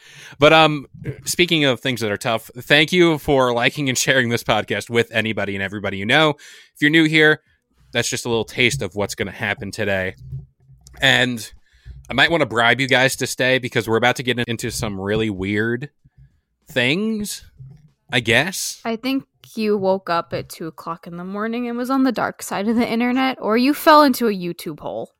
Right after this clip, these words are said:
Speaker 1: No, well, mm, okay, so I
Speaker 2: Mm.
Speaker 1: thought of this topic right before I went to bed.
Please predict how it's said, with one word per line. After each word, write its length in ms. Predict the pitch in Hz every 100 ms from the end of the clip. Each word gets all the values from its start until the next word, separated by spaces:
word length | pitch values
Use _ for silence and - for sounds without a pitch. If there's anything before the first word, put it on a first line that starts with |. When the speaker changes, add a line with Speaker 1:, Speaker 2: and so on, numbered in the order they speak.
| -
Speaker 1:
No, 280 | 156 170 160
well, 340 | 143 135 110 - -
mm, 200 | 110 101 _ 269 - -
okay, 300 | 135 123 92
so 420 | 85 - 120 110 - - -
I 260 | 240 247
Speaker 2:
Mm. 60 | 254
Speaker 1:
thought 260 | - 151 160
of 100 | 135
this 220 | 131 -
topic 540 | - 113 110 139 135
right 460 | - 110 107 117 127
before 400 | 120 113 110 107
I 80 | 107
went 240 | 101 101
to 80 | 107
bed. 440 | 95 95 107 135